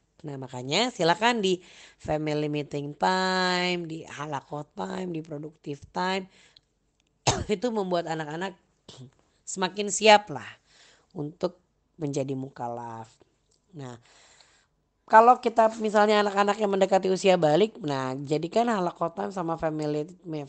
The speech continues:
family meeting time ini kita prioritaskan untuk menyampaikan hal-hal yang urgent,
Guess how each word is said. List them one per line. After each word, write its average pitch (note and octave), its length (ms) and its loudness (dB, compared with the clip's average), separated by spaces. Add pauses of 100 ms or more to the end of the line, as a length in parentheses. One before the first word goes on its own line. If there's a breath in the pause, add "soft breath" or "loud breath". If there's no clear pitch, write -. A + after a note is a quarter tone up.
(260)
family D3+ 480 -6
meeting D3+ 240 -8
time C#3+ 240 -6
ini G3 160 -6
kita F#3 160 -10
prioritaskan D3+ 720 -10
untuk G3 320 -10
menyampaikan D3+ 640 -4
hal-hal D#3 320 0
yang D#3 160 -2
urgent, F3 960 -2